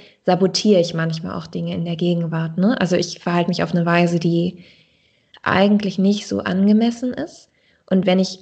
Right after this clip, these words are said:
selbst mehr in mir weiß, was da gerade in mir anspringt, dann kann ich in der Gegenwart mich anders verhalten und kann aber, finde ich auch ganz wichtig, gleichzeitig auf eine Weise mit mir umgehen, die, ähm, ja, die angemessen ist und die mir vielleicht auch heute das gibt, was ich damals als Kind nicht kriegen konnte.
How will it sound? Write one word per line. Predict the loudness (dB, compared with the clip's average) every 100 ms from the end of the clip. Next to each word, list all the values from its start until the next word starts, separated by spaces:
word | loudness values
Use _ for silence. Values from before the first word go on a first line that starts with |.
| _ _ _ -6
selbst | 0 0 0 -4
mehr | -2 0 0
in | 0
mir | -2 -2
weiß, | -2 -4 -4
was | -10
da | -8
gerade | -4 -2 0
in |
mir | 0 0
anspringt, | 0 -2 -2 -2 -4 -4 -16 -20 _ -6
dann | -2 -2
kann | 0 0
ich | 0 -4 -14 -2
in | 2
der | 4
Gegenwart | 6 6 4 2
mich | -2 -4
anders | -4 -6 -6
verhalten | -6 -2 -2 0 -2 -2 -10 _ -2
und | 2 2
kann | 2 0
aber, | 2 0
finde | 0 -2 -2
ich | 0
auch | -2
ganz | -2 -4
wichtig, | -4 -4 -8 -2
gleichzeitig | -2 0 -4 -2
auf | -2
eine | 0
Weise | 2 2
mit | 0 0
mir | -2 0
umgehen, | 0 0 0 0 -2 -4 -12 -20 _ _ _ 0
die, | 2 4 2 0 -2
ähm, | -2 0 2 0 -4 -12 _ _ _ _ _ _ _ _ _
ja, | 2 4
die | 4 2
angemessen | 2 4 4 4 2
ist | 0 0
und | 2
die |
mir | 4 4 2
vielleicht | 0 0
auch | -2 2
heute | 2 4 2
das | 0 -2 -2
gibt, | -4 -4 -4
was | -4 -4
ich | -6 -8 -4
damals | 0 0 -2
als | -4
Kind | -4 -2
nicht | -4 -6
kriegen | -4 -2 -2
konnte. | -2 -2 -2 -4 -6